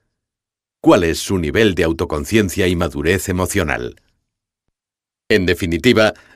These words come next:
a través de estas preguntas y el desarrollo de mejores hábitos de escucha, Bernard Ferrari asegura que tanto la toma de decisión como el rendimiento y la calidad del trabajo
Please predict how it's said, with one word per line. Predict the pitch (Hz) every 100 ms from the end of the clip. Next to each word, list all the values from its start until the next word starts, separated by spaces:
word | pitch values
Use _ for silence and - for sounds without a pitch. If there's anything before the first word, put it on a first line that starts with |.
| _
a | 123
través | - 131 160
de | 175
estas | 151 - -
preguntas | 156 120 101 67 67 - -
y | 107
el | 107
desarrollo | 95 95 92 123 123 110
de | 101
mejores | 92 107 139 110
hábitos | 107 80 80 71
de | 80
escucha, | 71 - 123 110 104 - - - -
Bernard | 104 165 139 120
Ferrari | - 90 104 101 101 - - _ _
asegura | 104 - 98 139 139
que | 127
tanto | 120 117 107 101
la | 92
toma | 90 151 147
de | 131
decisión | 117 110 110 - 113 69 58 _ _ _
como | 113 101
el | 95
rendimiento | 90 87 80 90 120 101 101
y |
la | 98 95
calidad | 104 90 123
del | 98 92 80
trabajo | 69 82 104 95 98